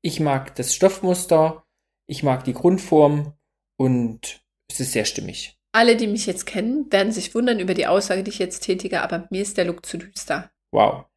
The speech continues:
Speaker 2: Und das von jemandem, der so viel schwarz trägt.
Speaker 1: Mhm. Echt, den findest du zu düster?
Speaker 2: Ja, ich finde ihn auch für eine Resort-Collection, warum muss es denn da so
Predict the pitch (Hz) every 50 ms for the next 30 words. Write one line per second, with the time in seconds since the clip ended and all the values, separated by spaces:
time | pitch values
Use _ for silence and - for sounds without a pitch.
0 | _ _ - - - 175 180 180 - - 170 170 160 156 147 151 165 165 160 -
1 | 196 190 196 - 170 - - - 160 - - - - - 196 - - - - 123
2 | 104 107 117 117 123 135 135 139 - _ _ _ _ _ _ _ - 139 - -
3 | - - 120 113 - 151 151 151 - 113 - - 117 113 127 127 131 - 139 139
4 | 147 - - _ _ - 208 220 220 247 285 294 302 302 285 269 262 262 - -
5 | 277 277 277 277 254 240 - - - - - 247 240 - - 320 285 330 311 285
6 | 262 247 202 - 196 190 220 247 247 - - 247 220 185 - - - 240 226 214
7 | 208 208 208 220 - 339 320 - - 233 220 208 202 202 190 180 -